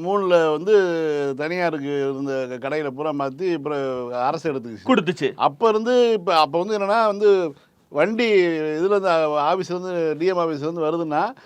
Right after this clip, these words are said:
Speaker 1: அங்கேருந்து குடோன்லேருந்து வருதுன்னா, வந்து, வந்து இறக்க-, சரக்கு இறக்கும் போது பாட்டில் உடைஞ்சிச்சுன்னா, அது வந்து ச-, சூப்பர்வைசர் பொறுப்பு தான். நான் ஒரு, ஒரு,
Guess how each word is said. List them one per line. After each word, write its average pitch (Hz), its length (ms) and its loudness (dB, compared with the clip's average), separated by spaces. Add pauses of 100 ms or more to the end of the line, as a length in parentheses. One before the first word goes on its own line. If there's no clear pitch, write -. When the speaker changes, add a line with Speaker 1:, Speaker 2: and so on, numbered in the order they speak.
(240)
Speaker 1:
அங்கேருந்து 175 400 -2
குடோன்லேருந்து 190 440 2
வருதுன்னா, 175 680 0
வந்து, 170 160 0
வந்து 185 300 0
இறக்க-, 185 340 4
சரக்கு 196 320 -2
இறக்கும் 170 240 -4
போது 180 200 -2
பாட்டில் 190 380 2
உடைஞ்சிச்சுன்னா, 165 300 -6
அது 208 220 -2
வந்து 185 180 -4
ச-, 165 380 0 (440)
சூப்பர்வைசர் 180 400 2
பொறுப்பு 139 280 -6
தான். 120 200 -4 (720)
நான் 175 180 6
ஒரு, 165 220 2
ஒரு, 147 340 -2